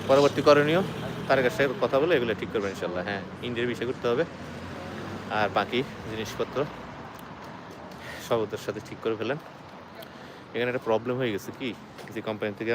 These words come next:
আসলে আমরা পারমিটগুলো ইস্যু করছি, ওরা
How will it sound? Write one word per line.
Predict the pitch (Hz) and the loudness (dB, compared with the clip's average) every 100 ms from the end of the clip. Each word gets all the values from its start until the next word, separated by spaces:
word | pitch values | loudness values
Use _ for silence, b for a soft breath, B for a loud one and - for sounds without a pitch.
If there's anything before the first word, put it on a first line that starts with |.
| 113 | 0
আসলে | 120 113 | -2 -4
আমরা | 107 101 | -2 -2
পারমিটগুলো | 98 95 104 101 | -2 -4 -2 -2
ইস্যু | 98 104 | -2 -4
করছি, | 98 - 180 - - - - - - - - - - - B B B 110 | -4 -6 -8 -8 -12 -14 -18 -16 -16 -16 -18 -20 -18 -14 B B B -2
ওরা | 110 | -2